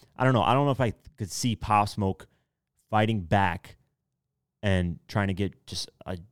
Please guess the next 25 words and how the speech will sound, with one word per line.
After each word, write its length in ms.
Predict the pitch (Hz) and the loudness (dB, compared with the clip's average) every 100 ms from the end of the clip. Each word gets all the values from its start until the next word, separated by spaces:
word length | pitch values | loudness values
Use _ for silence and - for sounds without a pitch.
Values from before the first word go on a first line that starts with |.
| _ | _
you 100 | 98 | -12
know, 100 | 85 | -10
a 80 | - | -8
watch 440 | 85 95 92 - - | -4 -2 -2 -4 -12
back. 260 | - - - | -12 -10 -6
I 120 | 95 | -4
really 240 | 95 107 | -2 -4
don't 140 | 101 92 | -4 -8
think 120 | 87 | -8
he 60 | |
could 120 | 90 - | -8 -6
put 100 | 92 | -6
himself 320 | 82 82 87 | -6 -8 -8
in 60 | 85 | -10
that 100 | 90 | -10
predicament. 400 | 82 87 85 - | -10 -10 -10 -6
I 80 | |
don't 100 | 180 | -2
know. 180 | 180 - | -2 -2
I 80 | - | -4
could 140 | 113 | -6
be 80 | 98 | -4
wrong, 260 | 92 85 90 | -6 -8 -10
but, 180 | 85 - _ _ _ _ _ _ _ _ _ - | -14 -18 _ _ _ _ _ _ _ _ _ -6
um, 400 | 98 92 90 | 0 0 0